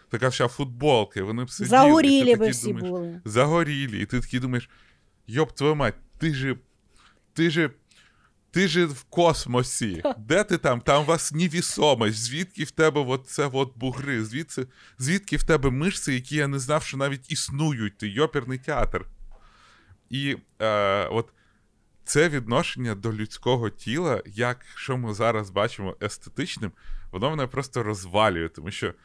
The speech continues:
Speaker 1: здавалось би, пройшло там тридцять-сорок років, а якщо дві людини поставити, таке відчуття, що, блін,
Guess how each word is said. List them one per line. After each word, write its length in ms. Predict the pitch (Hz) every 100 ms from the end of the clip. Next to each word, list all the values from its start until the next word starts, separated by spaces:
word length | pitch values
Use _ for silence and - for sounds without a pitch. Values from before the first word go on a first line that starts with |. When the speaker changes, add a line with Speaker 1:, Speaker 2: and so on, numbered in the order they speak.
| _ _ _
Speaker 1:
здавалось 600 | 104 101 120 143 120 107
би, 120 | 95
пройшло 420 | 90 95 - 117 110
там 200 | 92 92
тридцять-сорок 720 | 110 127 104 - 104 87 -
років, 440 | 131 254 - 101 _ _ _ _ _ _
а 100 | -
якщо 300 | 110 123 -
дві 220 | 123 123 156
людини 340 | 131 127 117
поставити, 500 | 113 104 156 185 143
таке 200 | 113 123
відчуття, 360 | 131 - - 151
що, 140 | -
блін, 260 | 110 127